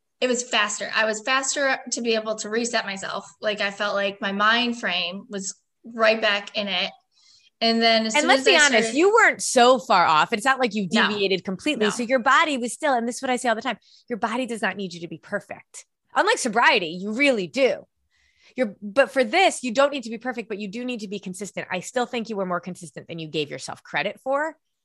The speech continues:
Speaker 1: Yeah.
Speaker 2: So your body was able to jump back in pretty,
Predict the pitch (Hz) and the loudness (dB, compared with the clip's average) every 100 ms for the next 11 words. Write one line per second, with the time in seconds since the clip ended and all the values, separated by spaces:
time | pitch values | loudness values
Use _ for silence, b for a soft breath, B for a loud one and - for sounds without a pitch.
0 | _ 220 208 208 190 175 185 180 170 156 | _ -8 -6 -6 -6 2 4 4 0 -4
1 | 139 143 147 147 131 - 131 - 135 147 | -8 -8 -10 -8 -8 -12 -16 -16 -18 -20
2 | _ _ - 165 127 | _ _ -8 -6 -6